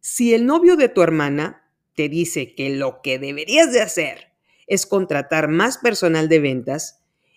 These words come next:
es probable que no sepas los resultados que tienen cada uno de tus ejecutivos y que lo que necesites es cambiarlos y contratar cazadoras reales con un esquema de pago diferente.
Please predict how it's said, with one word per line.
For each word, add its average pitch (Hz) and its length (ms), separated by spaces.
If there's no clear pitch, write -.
es 262 160
probable 220 560
que 175 140
no 185 180
sepas 240 380
los 214 200
resultados 165 880
que 156 140
tienen 165 480
cada 185 360
uno 190 300
de 151 80
tus 147 220
ejecutivos 131 960
y 175 240
que 165 140
lo 147 200
que 151 80
necesites 151 880
es - 160
cambiarlos 156 880
y 170 200
contratar 143 840
cazadoras 180 840
reales - 680
con 190 200
un 214 120
esquema 185 720
de 160 160
pago 151 640
diferente. 131 760